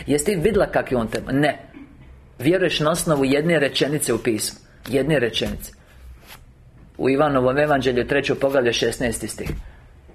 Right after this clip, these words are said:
Pa zašto onda ne vjeruješ da si iscijeljena kad u istom pismu, na isti način, na istom križu, u istoj rečenici, isti Bog, kroz iste proroke ili istu ruku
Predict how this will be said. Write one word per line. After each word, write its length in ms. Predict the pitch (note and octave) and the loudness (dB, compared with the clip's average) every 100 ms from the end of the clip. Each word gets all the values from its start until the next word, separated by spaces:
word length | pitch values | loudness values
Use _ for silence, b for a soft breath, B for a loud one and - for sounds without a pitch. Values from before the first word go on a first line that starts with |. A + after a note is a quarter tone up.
| - - - | -20 -20 -10
Pa 140 | - C3 | -4 0
zašto 360 | G3 G#3+ - | 0 0 0
onda 180 | A3 G3+ | 2 2
ne 160 | F#3 D#3+ | 2 2
vjeruješ 400 | F#3+ G#3+ F3+ - | 2 2 2 0
da 180 | D3+ | 0
si 180 | D3+ D3+ | 2 0
iscijeljena 920 | C#3 - - A3 B3 A#3 D#3+ D3+ F#3+ G3 B | 0 -2 -4 2 2 2 0 2 2 0 B
kad 220 | - E3 D#3 | 2 2 4
u 80 | |
istom 500 | F#3 C4 - G#3+ F3 | 4 2 0 0 0
pismu, 400 | F3 G3+ G3+ F3+ | 0 0 2 2
na 180 | D#3 D3+ | 2 4
isti 400 | F#3 B3 - F#3+ | 2 0 -2 0
način, 440 | F3 E3+ F3 A3+ G3 | 2 2 2 2 2
na 120 | E3+ | 2
istom 460 | A#3 - - G3 | 2 0 0 0
križu, 380 | F3 F3+ G3 F#3 | 2 2 4 4
u 80 | F#3 | 4
istoj 340 | A#3 - G#3+ | 4 2 2
rečenici, 680 | F#3 F3 - F#3 A3 A3 G3+ | 2 2 2 2 0 2 2
isti 320 | A#3 - F#3+ | 2 0 0
Bog, 320 | D#3+ A3 A3 A3 B | 2 2 2 -2 B
kroz 280 | - D#3+ D#3 | 0 0 2
iste 300 | G#3+ A3+ G3+ | 2 2 0
proroke 480 | F3+ F3+ F#3+ A3+ A3 | 2 2 4 2 2
ili 180 | E3 D#3+ | 2 2
istu 360 | A#3 - G3+ | 2 2 2
ruku 400 | F#3+ A#3 A3 F#3 | 4 2 2 2